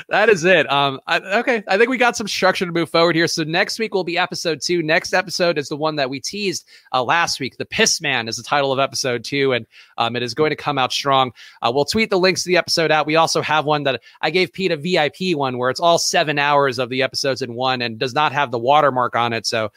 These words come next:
if you had an issue finding the episode, we'll make sure to link to both of them so people can check those out. But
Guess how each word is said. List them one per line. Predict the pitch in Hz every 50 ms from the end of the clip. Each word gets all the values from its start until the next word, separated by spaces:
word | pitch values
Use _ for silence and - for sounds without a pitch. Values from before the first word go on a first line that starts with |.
| - - _ -
if | 117
you | 147 151 147
had | 147 143 143 135
an | 147
issue | 147 - - 139 120
finding | - 175 175 175 165 156
the | 165
episode, | 156 - - - 156 139
we'll | 135
make | 135 139 135 -
sure | 139
to | 127 120
link | 117 127 123 -
to | - 104
both | 123 120 117 -
of | -
them | 117 113 113
so | - 117
people | - 123 110 113 104
can | 107 104
check | - 127 117 -
those | - 120 113 113
out. | 117 120 120 120 -
But | - 113 -